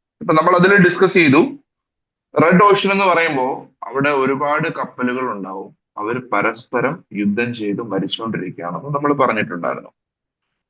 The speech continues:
കുറച്ചുകൂടെ ബിസിനസിന്റെ ഒരു ടേംസിൽ പറയുകയാണെങ്കിൽ, നിങ്ങളുടേത് പോലെ തന്നെ പ്രൊഡക്റ്റ്,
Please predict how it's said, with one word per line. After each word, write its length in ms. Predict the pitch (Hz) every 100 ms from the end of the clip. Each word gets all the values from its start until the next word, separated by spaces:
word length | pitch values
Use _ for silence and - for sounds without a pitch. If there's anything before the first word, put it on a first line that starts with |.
| -
കുറച്ചുകൂടെ 400 | 147 165 196 185
ബിസിനസിന്റെ 580 | 156 156 175 175 175 165
ഒരു 80 | 160
ടേംസിൽ 500 | 143 139 143 156 156
പറയുകയാണെങ്കിൽ, 720 | 131 127 123 117 104 104 202 233 _ _ _ _ _ _ _ _ -
നിങ്ങളുടേത് 840 | 139 151 170 196 202 208 208 208
പോലെ 380 | 190 170 170 156
തന്നെ 180 | 151 165
പ്രൊഡക്റ്റ്, 720 | 165 123 120 120 - 127 127